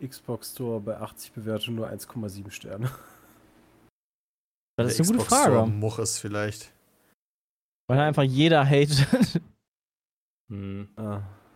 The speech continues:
Speaker 3: Also das Spiel ist ja, also wenn ich mir auch so Metacritic angucke, das, also vielleicht, weil's ein bisschen instabil ist, da hatte ich auf jeden Fall auch schon Schwierigkeiten.
Speaker 1: Ja.
Speaker 3: Aber
Speaker 2: Stimmt.
Speaker 3: ich, also ich
Speaker 2: Okay.
Speaker 3: bin schon beeindruckt von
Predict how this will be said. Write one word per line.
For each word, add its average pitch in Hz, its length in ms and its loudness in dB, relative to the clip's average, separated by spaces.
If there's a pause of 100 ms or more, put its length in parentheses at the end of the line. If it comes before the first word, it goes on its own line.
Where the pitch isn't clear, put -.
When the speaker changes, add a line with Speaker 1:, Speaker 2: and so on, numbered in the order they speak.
(880)
Speaker 3:
Also 110 300 0
das 110 240 -2
Spiel 117 180 -2
ist 110 140 0
ja, 117 140 2
also 107 220 -2
wenn 110 120 -2
ich 110 140 -6
mir 113 100 -4
auch 110 80 -2
so - 100 -4
Metacritic 135 600 -4
angucke, 110 300 -8
das, 107 200 -8
also 117 240 -4
vielleicht, 117 340 -2
weil's 120 160 -2
ein 123 60 -8
bisschen 117 240 -6
instabil 208 460 -6
ist, 220 180 -2
da 127 100 0
hatte 127 140 -2
ich 127 100 -10
auf 117 120 -10
jeden 127 120 -6
Fall - 200 -8
auch - 80 -10
schon - 180 -10
Schwierigkeiten. 190 840 -2
Speaker 1:
Ja. - 1000 -10
Speaker 3:
Aber 120 500 4
Speaker 2:
Stimmt. 127 300 -10
Speaker 3:
ich, 113 280 -4
also 113 160 -2
ich 110 60 0
Speaker 2:
Okay. 110 120 -10
Speaker 3:
bin 110 40 -4
schon 147 220 0
beeindruckt 131 520 4
von 113 380 -4